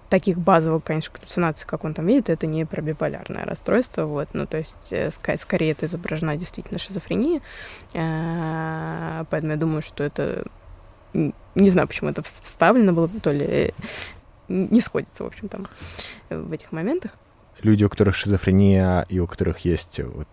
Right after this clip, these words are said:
Speaker 2: эти собеседники, это действительно вот такой прямо стройный диалог, как у него с, э, воображаемой его подругой?
Speaker 1: Ну, может быть, это всё очень по-разному, индивидуально. Во-первых, далеко не всегда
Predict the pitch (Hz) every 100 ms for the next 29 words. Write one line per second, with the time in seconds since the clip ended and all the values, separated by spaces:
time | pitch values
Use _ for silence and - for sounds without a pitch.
0 | - - - 73 - 82 78 - 87 82
1 | 78 - 80 85 82 - - 104 87 90
2 | - 87 87 80 - 80 80 73 - -
3 | 85 90 85 76 78 82 90 - - 80
4 | 78 - - 87 78 80 80 - - 78
5 | 71 - - 80 80 80 78 78 78 78
6 | 80 85 135 104 - - - - - -
7 | 277 262 262 302 269 220 208 - 226 -
8 | - 254 247 - 196 208 339 311 277 240
9 | 220 214 202 196 185 190 214 269 254 240
10 | 233 220 208 202 214 - 185 180 240 220
11 | - 190 180 180 170 160